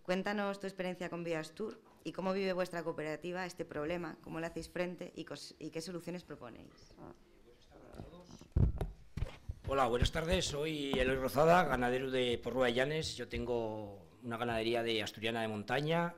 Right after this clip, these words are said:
Speaker 2: eh, ovejas y alguna yegua. Eh, por, bueno, por la situación en la que estaba, eh, soy presidente de Bioastur, un grupo de ganaderos nos, nos asociamos pa,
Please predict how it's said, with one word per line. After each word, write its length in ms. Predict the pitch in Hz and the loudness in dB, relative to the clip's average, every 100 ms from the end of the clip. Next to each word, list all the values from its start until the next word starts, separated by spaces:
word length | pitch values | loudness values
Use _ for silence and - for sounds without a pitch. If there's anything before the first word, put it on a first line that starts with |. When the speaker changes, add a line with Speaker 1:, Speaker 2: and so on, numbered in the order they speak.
| - | -10
Speaker 2:
eh, 260 | 123 110 107 | -10 -8 -2
ovejas 560 | 107 131 - 180 - | 2 2 2 -2 -2
y 600 | 135 120 113 107 101 98 95 | -2 -2 0 -2 -4 -4 -6
alguna 300 | 104 110 104 | -4 -4 -4
yegua. 460 | 90 76 80 92 _ _ - - - - - _ | -8 -12 -14 -16 _ _ -20 -20 -20 -20 -20 _
Eh, 840 | - 110 110 104 101 101 98 98 95 - _ _ | -4 -2 0 -2 -4 -6 -8 -8 -10 -16 _ _
por, 460 | - 101 98 95 98 | -14 -12 -8 -8 -6
bueno, 240 | 110 110 | -4 -4
por 160 | 92 95 | -6 -6
la 80 | 92 | -6
situación 460 | 98 101 101 110 | -6 -6 -2 0
en 100 | 117 | 0
la 100 | 117 | -2
que 200 | 113 117 | 0 0
estaba, 540 | 110 - 139 160 160 147 | 0 2 2 4 2 2
eh, 1080 | 123 113 107 104 101 98 98 95 92 95 - | 2 2 0 0 -2 -4 -6 -8 -10 -12 -10
soy 300 | - - 113 | -6 0 0
presidente 460 | 110 110 113 107 110 | 0 -2 -2 -2 -2
de 120 | 110 | 0
Bioastur, 480 | 104 107 - 175 185 | 0 -2 2 2 2
un 440 | 175 113 113 113 | -2 -6 -6 -4
grupo 260 | 113 110 107 | -4 -4 -2
de 100 | 107 | -2
ganaderos 420 | 107 107 120 110 | -2 -2 0 0
nos, 400 | 104 104 - - | -2 -4 -8 -10
nos 360 | 98 98 - - | -8 -8 -6 -6
asociamos 580 | 101 95 117 117 104 - | -8 -6 -4 -2 -4 -8
pa, 400 | 98 98 92 | -8 -6 -6